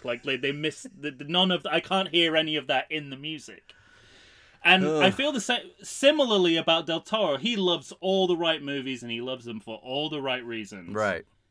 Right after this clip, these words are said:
Speaker 1: And I do see, and I guess it's better than Bono. <laughs> Better than Bono. <laughs> Headline news. Better than, you know, Del Toro.
Speaker 2: Better
Speaker 1: Better
Speaker 2: than
Speaker 1: than Bono.
Speaker 2: Bono.
Speaker 1: Um, because I
Speaker 2: Now
Speaker 1: do
Speaker 2: that's a
Speaker 1: see that
Speaker 2: t-shirt.
Speaker 1: in, I do,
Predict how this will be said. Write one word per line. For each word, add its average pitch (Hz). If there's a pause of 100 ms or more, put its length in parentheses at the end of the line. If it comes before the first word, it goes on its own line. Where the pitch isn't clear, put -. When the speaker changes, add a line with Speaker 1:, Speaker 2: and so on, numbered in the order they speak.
(800)
Speaker 1:
And 185 (320)
I 190
do 254
see, 214
and 185
I 196
guess 339
it's 180
better 175
than 139
Bono. 107 (120)
<laughs> -
Better 156
than 143
Bono. 127 (320)
<laughs> 208 (180)
Headline 151
news. 135 (680)
Better 151
than, 165 (260)
you 180
know, 170
Del 185
Toro. 202
Speaker 2:
Better 202
Speaker 1:
Better 220
Speaker 2:
than 220
Speaker 1:
than 214
Bono. 185 (520)
Speaker 2:
Bono. 190
Speaker 1:
Um, 185 (440)
because 254
I 240
Speaker 2:
Now 165
Speaker 1:
do 208
Speaker 2:
that's 294
a -
Speaker 1:
see 226
that 226
Speaker 2:
t-shirt. 262
Speaker 1:
in, 190 (460)
I 190
do, 175